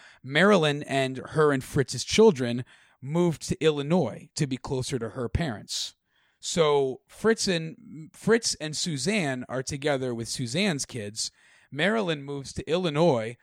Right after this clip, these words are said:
with her kids, which means that Mike is totally the odd man out. He is now spouseless, womanless, childless,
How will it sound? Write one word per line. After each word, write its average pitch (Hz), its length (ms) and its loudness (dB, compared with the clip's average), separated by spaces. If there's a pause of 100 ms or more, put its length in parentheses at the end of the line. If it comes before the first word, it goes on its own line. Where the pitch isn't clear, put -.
(140)
with 120 140 -6
her 208 180 -2
kids, 117 460 -10 (240)
which - 200 -4
means 160 320 -4
that 143 180 0
Mike 151 520 0
is 139 380 -2
totally 170 500 4
the 131 200 0
odd 135 260 2
man 127 340 -4
out. 123 260 -4 (400)
He 135 600 -2
is 127 380 -2
now 123 500 -2
spouseless, - 840 -2 (540)
womanless, 135 920 0 (480)
childless, 135 960 0